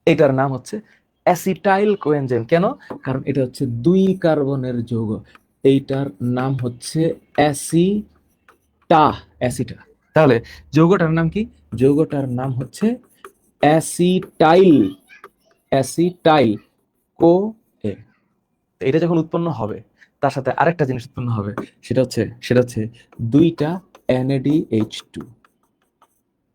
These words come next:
দুইটা এনএডিএইচ টু। এরপর এই অ্যাসিটাইল কোএ এই ক্রেবস চক্রে প্রবেশ করবে। তো এখন অ্যাসিটাইল কোএনজাইম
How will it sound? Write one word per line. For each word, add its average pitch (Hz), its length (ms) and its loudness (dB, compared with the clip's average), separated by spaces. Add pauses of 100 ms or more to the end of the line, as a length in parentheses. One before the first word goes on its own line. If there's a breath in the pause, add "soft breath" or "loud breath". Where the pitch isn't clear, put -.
(840)
দুইটা 131 200 0
এনএডিএইচ 110 320 -4
টু। 104 100 -20 (520 loud breath)
এরপর 208 340 2 (100)
এই 240 240 4
অ্যাসিটাইল 190 500 0
কোএ 120 260 -6 (240)
এই 143 100 0
ক্রেবস 170 500 0
চক্রে 170 320 -6
প্রবেশ 123 300 -8
করবে। - 240 -20 (460)
তো - 60 -10
এখন 151 380 -2 (500)
অ্যাসিটাইল 156 460 0
কোএনজাইম 139 680 2